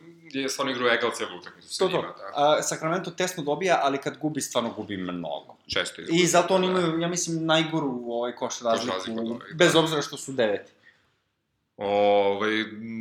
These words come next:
Speaker 1: lepo su podeljeni bili minuti u Sacramentu, znači prva petorka je Bagley kao šesti čovjek, da kažem, svi su imali tridesetak minuta i mislim da se kristališe, mislim, znaju ipak da su došli do nekog cilja, kako će, šta će i gde će,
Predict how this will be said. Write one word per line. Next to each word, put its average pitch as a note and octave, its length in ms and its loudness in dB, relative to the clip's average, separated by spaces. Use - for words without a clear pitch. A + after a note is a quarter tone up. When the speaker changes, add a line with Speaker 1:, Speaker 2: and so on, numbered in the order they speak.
Speaker 1:
lepo C#3+ 240 4
su - 140 0
podeljeni C3 300 2
bili B2 200 -2
minuti A2+ 320 -4
u F#2+ 40 -8
Sacramentu, F#2+ 480 -4
znači F2+ 220 -8
prva A#2+ 220 -2
petorka A2+ 380 -4
je G#2 60 -8
Bagley A2 280 0
kao A2 120 -2
šesti - 320 -4
čovjek, G2 260 -4
da F2+ 80 -8
kažem, G2+ 220 -4
svi - 160 -8
su - 120 -8
imali G2+ 300 -4
tridesetak - 540 -4
minuta A#2 540 -2
i A#2 100 -8
mislim B2 460 -6
da B2+ 80 -4
se - 180 -6
kristališe, G#2+ 760 2
mislim, G#2+ 220 -4
znaju G#2+ 380 4
ipak A2+ 240 -10
da G#2 80 -8
su G#2 100 -8
došli G2+ 280 -2
do F#2 60 -4
nekog - 220 -12
cilja, G2 380 -4
kako F#2+ 260 -4
će, F2 120 -10
šta F2 240 -2
će F2+ 280 -4
i F2+ 40 -6
gde F2 220 -2
će, E2+ 260 -8